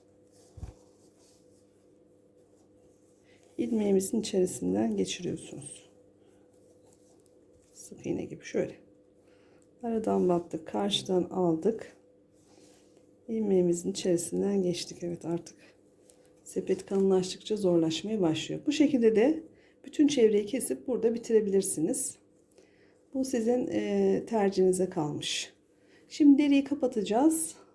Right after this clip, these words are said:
ve sepetimizi bitireceğiz. Arkadaşlar ipi kestikten sonraki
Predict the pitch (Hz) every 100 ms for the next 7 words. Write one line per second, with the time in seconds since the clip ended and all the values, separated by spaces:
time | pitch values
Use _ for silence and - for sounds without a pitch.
0 | - - - - - 247 185 180 196 220
1 | 240 - 175 170 - - - _ _ _
2 | _ _ _ - - _ _ - 294 311
3 | 269 262 226 220 - 277 330 302 302 -
4 | - 302 302 302 240 220 220 - 277 339